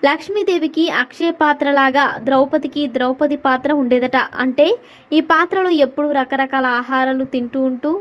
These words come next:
ఊరేవట. ఆహారానికి కొరత లేకుండా ఈ పాత్రలో ఎప్పుడు ఉండేవని మహాభారతం చెబుతుంది. నారద పురాణం, వాయు పురాణం ప్రకారం ద్రౌపది శ్యామలాదేవిగా ధర్మానికి భార్య,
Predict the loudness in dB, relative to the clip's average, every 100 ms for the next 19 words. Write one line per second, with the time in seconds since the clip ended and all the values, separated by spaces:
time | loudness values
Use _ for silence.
0 | -6 -2 2 2 2 -2 -4 -12 -20 -20
1 | -20 _ -20 -20 -20 0 2 2 0 -4
2 | -4 -6 -6 -2 -2 -2 -2 -2 -2 0
3 | 2 0 -6 2 2 2 0 0 2 0
4 | -2 -2 0 2 0 0 -2 0 -2 -2
5 | -2 0 0 -2 -2 -2 0 -2 0 -2
6 | -6 -20 -20 -20 -20 -20 -20 -20 -20 -12
7 | 0 2 4 2 0 0 2 2 0 -4
8 | -8 -4 2 2 2 0 0 0 -2 -4
9 | -4 -2 -2 -2 -6 -4 2 2 2 0
10 | 0 0 -2 -2 -2 0 0 0 2 2
11 | 2 -2 -2 -2 -2 -4 -6 -4 -2 0